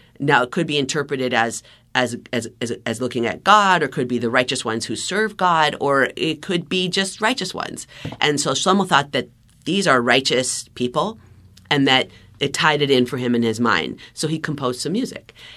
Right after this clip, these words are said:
And so, like, at my book launch, I had Shlomo and three other men came, and as a part of my presentation, it was a live musical performance singing the song.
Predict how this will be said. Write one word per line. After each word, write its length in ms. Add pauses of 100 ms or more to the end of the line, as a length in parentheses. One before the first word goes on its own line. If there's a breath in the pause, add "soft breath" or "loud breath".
(160 loud breath)
And 260
so, 140
like, 180
at 120
my 100
book 240
launch, 260
I 80
had 300
Shlomo 400
and 120
three 200
other 220
men 340
came, 480 (360 loud breath)
and 120
as 100
a 60
part 300
of 100
my 100
presentation, 920 (280 loud breath)
it 100
was 160
a 60
live 340
musical 360
performance 800
singing 520 (220 soft breath)
the 80
song. 420